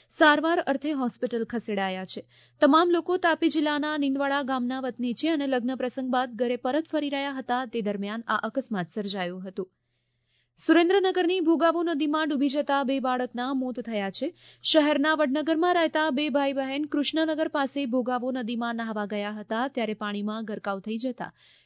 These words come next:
ફાયર બ્રિગેડની ટીમે શોધખોળ કરી હતી, ત્યારે બંને બાળકોના મૃતદેહ મળી આવ્યા હતા. આશ્રમ શાળામાં આરટી,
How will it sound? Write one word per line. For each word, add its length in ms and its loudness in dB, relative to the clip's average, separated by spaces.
ફાયર 240 8
બ્રિગેડની 500 2
ટીમે 380 -2
શોધખોળ 540 -2
કરી 300 -4
હતી, 340 -4
ત્યારે 300 2
બંને 320 -2
બાળકોના 520 -4
મૃતદેહ 500 -4
મળી 240 -6
આવ્યા 200 -8
હતા. 300 -6
આશ્રમ 420 6
શાળામાં 500 4
આરટી, 560 2